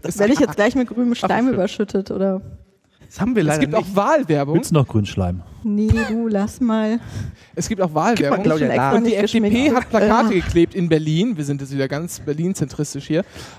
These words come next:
Speaker 1: Und, äh, da wurden Q-R-Codes draufgeklebt.
Speaker 4: Huch.
Speaker 2: Danke.
Speaker 1: Und, äh, da hat sich die <laughs> F-D-P-Politikerin beschwert, ja, äh, wo ja, obwohl ja bekannt ist, dass keiner Q-R-Codes liest, <laughs> ähm,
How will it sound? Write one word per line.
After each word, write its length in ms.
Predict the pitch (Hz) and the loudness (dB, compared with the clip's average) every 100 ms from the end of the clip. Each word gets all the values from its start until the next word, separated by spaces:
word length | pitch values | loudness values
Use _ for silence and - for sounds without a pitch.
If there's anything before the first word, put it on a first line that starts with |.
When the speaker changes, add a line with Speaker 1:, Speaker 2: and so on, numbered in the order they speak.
| - | 0
Speaker 1:
Und, 560 | 214 185 196 196 190 - | 4 4 2 -2 -4 2
äh, 420 | 175 175 180 175 | 4 6 4 4
da 320 | 165 202 208 | 2 2 0
wurden 300 | 233 254 254 | -2 -2 -4
Q-R-Codes 580 | - 208 254 - 180 - | -2 0 0 0 -4 -2
draufgeklebt. 1000 | 147 143 - 156 143 - - 135 139 135 | -2 -2 -2 -2 -2 -4 -8 -4 -2 -2
Speaker 4:
Huch. 140 | - - - | -6 -14 -8
Speaker 2:
Danke. 460 | - 381 427 226 208 - - | -2 -2 0 -2 -4 -8 -2
Speaker 1:
Und, 440 | 190 196 196 - | 0 0 -4 0
äh, 160 | 202 196 | 2 2
da 140 | 185 | 2
hat 140 | 262 | 2
sich 140 | - - | 0 2
die 80 | 233 | 2
<laughs> 40 | |
F-D-P-Politikerin 960 | 233 240 202 269 - 233 220 214 202 | 2 0 2 0 0 -2 0 0 0
beschwert, 720 | 180 - 175 214 123 117 - - | -2 -6 0 0 0 -6 -10 -16
ja, 340 | 147 123 139 208 _ - - - | -12 -6 -4 -6 _ -20 -12 -2
äh, 120 | 156 | 0
wo 120 | 160 | 4
ja, 220 | 208 196 - | 4 4 0
obwohl 280 | 156 170 202 | -4 0 0
ja 80 | |
bekannt 400 | 156 160 - 196 | 0 -2 -2 -2
ist, 100 | 151 | -6
dass 160 | 147 - | -6 -6
keiner 260 | - 185 170 | -4 -4 -4
Q-R-Codes 540 | 165 - - 127 - | -4 -6 -6 -10 -12
liest, 300 | 113 175 - - - - | -12 -10 -4 -2 -2 -8
<laughs> 280 | - - - | -14 -16 0
ähm, 380 | 165 160 165 | 2 2 0